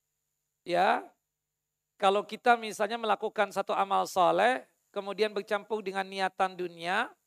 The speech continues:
seperti seseorang ke kajian, ingin niatan untuk mendapatkan jodoh, atau dia ke kajian, niatan sambil jualan, maka tidak mengapa yang demikian. Karena mereka itu menganalogikan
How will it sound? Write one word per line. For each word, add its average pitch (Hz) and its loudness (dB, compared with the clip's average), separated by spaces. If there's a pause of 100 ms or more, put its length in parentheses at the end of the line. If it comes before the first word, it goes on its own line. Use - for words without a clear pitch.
(360)
seperti 202 -8
seseorang 196 2
ke 196 -10
kajian, 185 2 (560)
ingin 202 -8
niatan 196 0
untuk 208 -12
mendapatkan 190 -2
jodoh, 180 4 (480)
atau 208 2
dia 214 0
ke 208 -6
kajian, 180 2 (160)
niatan 202 0
sambil 196 -2
jualan, 175 4 (1200)
maka 196 -2
tidak 196 -4
mengapa 208 0
yang 180 -8
demikian. 165 -6 (960)
Karena 185 -2
mereka 185 -4
itu 175 -8
menganalogikan 196 0